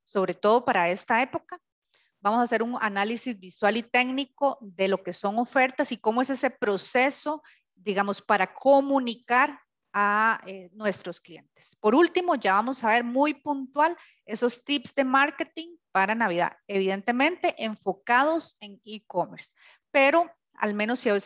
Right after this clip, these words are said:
a este punto ustedes, pues, todavía no tienen una tienda, también van a aprender muchísimo, estoy segura que sí.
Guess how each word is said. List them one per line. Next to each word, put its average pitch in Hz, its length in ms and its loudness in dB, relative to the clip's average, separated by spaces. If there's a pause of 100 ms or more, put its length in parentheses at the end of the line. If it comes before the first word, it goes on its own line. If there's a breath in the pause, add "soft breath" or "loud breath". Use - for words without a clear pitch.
(140)
a 208 120 2
este 226 220 -2
punto 254 300 -6
ustedes, 220 360 0
pues, - 220 -6
todavía 180 320 2
no 220 120 -4
tienen 240 220 -4
una 247 140 -2
tienda, 277 220 -4
también 202 280 -2
van 208 120 0
a 247 40 4
aprender 208 400 0
muchísimo, 220 560 -6
estoy 190 240 -4
segura 220 360 0
que 202 120 -6
sí. - 180 -18